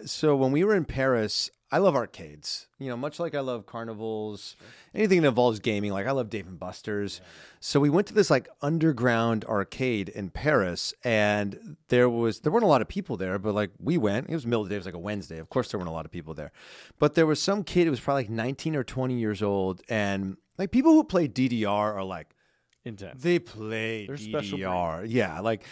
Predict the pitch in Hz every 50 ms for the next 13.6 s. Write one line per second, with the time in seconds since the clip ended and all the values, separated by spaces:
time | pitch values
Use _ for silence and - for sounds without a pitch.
0 | - - _ - 175 160 175 165 151 - 143 131 - - - 131 123 123 123 -
1 | 113 107 - - - - - - 143 131 127 127 - - 175 139 - - 131 117
2 | 110 107 104 - - - - - 156 147 143 139 139 135 - 175 190 190 180 175
3 | 165 151 143 143 147 147 143 139 131 131 120 - 127 117 120 135 139 - - 110
4 | - 104 - - - 110 101 92 98 117 123 - - 226 - - - 233 226 220
5 | 208 202 196 180 170 156 127 117 120 113 107 104 107 107 - - 110 98 92 98
6 | 92 82 78 73 - 196 202 156 - 170 139 131 - - - - 135 131 139 147
7 | 143 147 151 147 156 147 - - 165 147 131 135 135 127 120 135 131 135 139 139
8 | 131 123 - 143 135 120 120 107 107 143 123 123 127 127 135 151 147 151 127 117
9 | 143 143 143 147 147 196 - 123 - 147 - - - 180 185 110 120 123 123 120
10 | 127 131 127 139 139 143 143 135 - - 143 135 139 143 165 160 147 127 135 139
11 | 143 143 156 160 151 143 117 92 135 131 135 - 143 139 127 123 117 117 110 -
12 | 117 110 104 123 135 135 131 131 127 127 120 110 107 98 120 113 113 113 120 120
13 | 117 101 95 - - 139 139 139 135 135 -